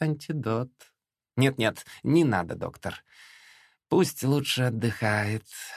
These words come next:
Скоро ей придется очень потрудиться на удовлетворение культурных потребностей нашего стаба.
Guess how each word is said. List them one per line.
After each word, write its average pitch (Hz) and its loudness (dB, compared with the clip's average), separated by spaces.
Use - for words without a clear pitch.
Скоро 113 -2
ей 113 4
придется 127 0
очень 127 0
потрудиться 117 0
на 110 0
удовлетворение 107 0
культурных 135 0
потребностей 104 -2
нашего 95 -2
стаба. 82 -4